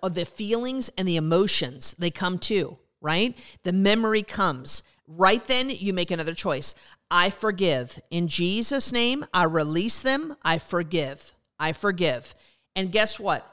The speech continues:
Here comes another memory or thought. But as you're faithful to do that, you are actually establishing your breakthrough.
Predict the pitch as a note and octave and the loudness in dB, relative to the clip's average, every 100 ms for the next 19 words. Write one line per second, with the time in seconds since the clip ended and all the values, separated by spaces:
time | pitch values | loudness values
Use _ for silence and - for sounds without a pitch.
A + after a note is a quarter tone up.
0 | _ - D#3 F3 F#3+ G3 G#3+ G#3+ A3+ G#3 | _ -8 -6 -2 -2 -2 -2 0 -2 -4
1 | E3+ E3 D3 D3 C#3+ - - - E3 G3+ | -6 -6 -6 -4 -4 -4 -18 -6 -2 -2
2 | - G3+ A3 C4 C4+ C4 B3+ - G#3+ G#3+ | 0 2 6 6 4 0 -4 0 0 0
3 | - G#3+ - F3+ F#3+ F3 - D#3+ F3+ A#3 | -4 -6 -2 0 2 2 0 -4 2 4
4 | C4+ D4 F4+ - - - F#3+ F3+ - A#3 | 4 4 0 -4 -20 2 4 4 4 4
5 | C#4 - - A#3 F3+ D#3+ F3 - - G3 | 4 4 2 2 2 0 0 0 2 4
6 | G3 F#3+ F3+ F3 E3 D3+ D#3 D3+ D3 - | 4 2 0 -2 -2 -2 0 -2 -2 -8
7 | C3 | -8